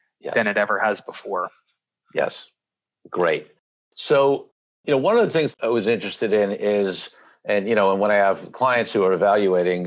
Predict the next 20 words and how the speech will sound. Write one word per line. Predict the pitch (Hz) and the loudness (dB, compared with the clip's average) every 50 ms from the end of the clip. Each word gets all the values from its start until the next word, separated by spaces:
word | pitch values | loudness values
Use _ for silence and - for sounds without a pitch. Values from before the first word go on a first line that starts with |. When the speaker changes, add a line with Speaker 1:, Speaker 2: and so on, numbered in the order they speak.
| 92 - - | -8 -6 -2
Speaker 1:
you | 98 | 0
know, | 92 87 85 82 | 0 2 2 2
if | 85 87 - 95 87 - | 0 0 -2 -4 -2 -2
they | 87 80 | -2 -2
do | 71 101 104 | 0 2 2
have | 92 85 78 | 2 2 0
multiple | 87 85 80 78 76 78 | -2 -2 -2 -4 -4 0
options | 78 80 85 87 - - 95 87 82 76 | 0 2 2 0 -2 -4 -6 -6 -4 -2
on, | 87 82 80 80 78 80 | -2 -2 -2 -4 -8 -8
you | 98 92 | -4 -2
know, | 85 80 | -2 -2
where | 76 80 87 | 0 -2 0
to | 80 | 0
raise | 80 82 76 - | 0 -2 -2 -2
capital, | - 87 80 82 82 - 85 85 85 | -2 0 0 2 0 0 -2 -2 -2
and, | 80 78 78 76 80 76 | -2 -4 -6 -10 -10 -6
you | 127 117 | -4 -2
know, | 90 | -2
the | 76 76 | -2 -2
good, | 71 87 85 78 78 82 | -4 -4 -4 -4 -6 -12